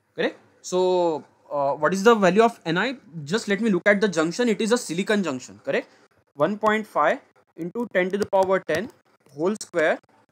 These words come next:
upon value of N A. N A I had just calculated, right? Four point nine into ten to the power fifteen.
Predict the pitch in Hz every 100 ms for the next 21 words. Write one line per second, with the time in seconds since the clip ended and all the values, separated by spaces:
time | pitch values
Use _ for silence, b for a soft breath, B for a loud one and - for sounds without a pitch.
0 | _ _ _ - - 220 254 196 160 208
1 | 233 240 - 165 220 339 _ _ - 190
2 | 220 233 247 240 269 175 151 226 208 165
3 | 127 135 247 _ _ _ _ - 175 190
4 | 226 214 202 247 220 233 202 180 190 190
5 | 196 185 147 - 120